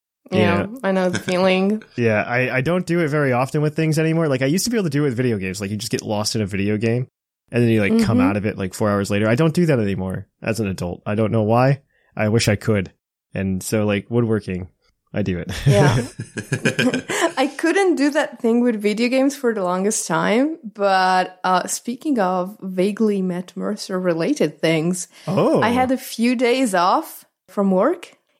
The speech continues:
Speaker 2: and after almost two years, I <laughs> finally finished Fire Emblem Three Houses. <laughs>
Speaker 1: <laughs> I think he only plays, like, a minor role in that one, to be fair.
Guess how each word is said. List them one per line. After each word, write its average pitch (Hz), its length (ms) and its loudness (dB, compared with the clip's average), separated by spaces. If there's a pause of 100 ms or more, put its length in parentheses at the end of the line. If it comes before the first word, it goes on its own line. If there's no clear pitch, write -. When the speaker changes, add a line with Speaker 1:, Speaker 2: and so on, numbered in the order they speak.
(140)
Speaker 2:
and 220 320 2
after 214 420 2
almost 262 520 2
two 254 100 2
years, 233 380 2
I 220 100 2
<laughs> - 260 -8
finally 247 480 2
finished 233 600 -2
Fire 208 300 2
Emblem 190 580 0 (320)
Three 180 220 2
Houses. 175 800 -2
<laughs> 156 60 -2
Speaker 1:
<laughs> 143 60 -2 (1600)
I 170 140 2
think - 160 0
he 208 100 0
only 339 140 2
plays, 240 240 0
like, 196 140 0
a 156 60 4
minor 143 400 2
role 101 300 0
in 95 100 -2
that 92 180 -2
one, 98 180 -4
to 95 80 -2
be 98 160 -2
fair. 101 420 -2